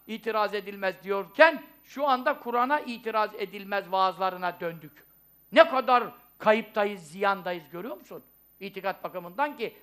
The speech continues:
bugün biz bunları konuşur duruma geldik ya. Hayır sen diyorsun ki, "Hoca benim zaten şüphem yok, bana niye bunu anlatıyorsun?" diyorsun ama ben de genele konuşuyorum. Sana konuşmuyorum sadece mübarek adam.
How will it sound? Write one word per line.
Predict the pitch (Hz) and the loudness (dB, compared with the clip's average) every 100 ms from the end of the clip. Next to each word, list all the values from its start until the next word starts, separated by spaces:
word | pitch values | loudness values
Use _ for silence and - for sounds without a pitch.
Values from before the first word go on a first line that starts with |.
| - | -14
bugün | 208 233 226 | -12 -10 -12
biz | 208 | -12
bunları | 214 214 220 | -6 -4 -4
konuşur | 202 190 220 190 | -8 -14 -16 -16
duruma | 196 196 | -12 -10
geldik | 233 277 277 - | -8 -8 -10 -14
ya. | 208 - _ _ _ _ _ _ _ _ _ - | -14 -16 _ _ _ _ _ _ _ _ _ -8
Hayır | 185 196 | -6 -4
sen | 262 262 | -6 -6
diyorsun | 262 240 | -12 -12
ki, | 208 | -12
"Hoca | 208 202 | -12 -12
benim | 220 214 | -14 -8
zaten | 240 233 208 | -6 -6 -10
şüphem | 202 202 202 | -14 -16 -14
yok, | 226 214 | -12 -10
bana | 214 | -12
niye | 208 214 | -12 -14
bunu | 202 | -8
anlatıyorsun?" | 185 180 170 175 156 - _ _ 196 | -8 -8 -16 -18 -20 -20 _ _ -4
diyorsun | 208 214 | -4 -4
ama | 285 240 165 | -6 -6 -2
ben | 208 269 262 | -2 0 0
de | 214 - - _ - | -2 -4 -20 _ -6
genele | 196 214 233 | -2 -2 -2
konuşuyorum. | 214 190 - 170 156 151 - | -6 -10 -10 -10 -10 -14 -20
Sana | - 165 190 | -14 -10 -10
konuşmuyorum | 180 262 - 269 220 180 | -8 -10 -6 -4 -4 -4
sadece | 175 160 156 | -8 -8 -12
mübarek | 156 208 285 240 | -2 2 2 0
adam. | 190 160 | -8 -12